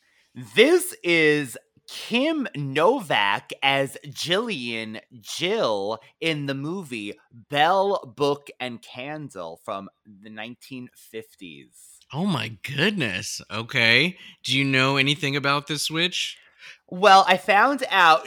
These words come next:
Speaker 1: that the summary of the movie is called A Beautiful Witch Puts a Love Spell on an Unknowing Publisher. And it says that at the time, Jillian was a modern-day witch living in New York's Greenwich Village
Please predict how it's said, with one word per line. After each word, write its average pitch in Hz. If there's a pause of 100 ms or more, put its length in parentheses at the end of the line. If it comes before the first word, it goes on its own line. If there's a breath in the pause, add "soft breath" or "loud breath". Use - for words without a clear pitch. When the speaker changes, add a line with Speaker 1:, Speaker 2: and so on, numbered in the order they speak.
(100)
Speaker 1:
that 127
the 143
summary 202
of 135
the 147
movie 143
is 120
called 127
A 135
Beautiful 170
Witch 123
Puts 156
a 127
Love 151
Spell 104
on 117
an 113
Unknowing 123
Publisher. 107 (720 soft breath)
And 170
it 151
says 233
that 123
at 135
the 117
time, 160 (120)
Jillian 151
was 123
a 123
modern-day 120
witch 127
living 113
in 107
New 110
York's 123
Greenwich 113
Village 117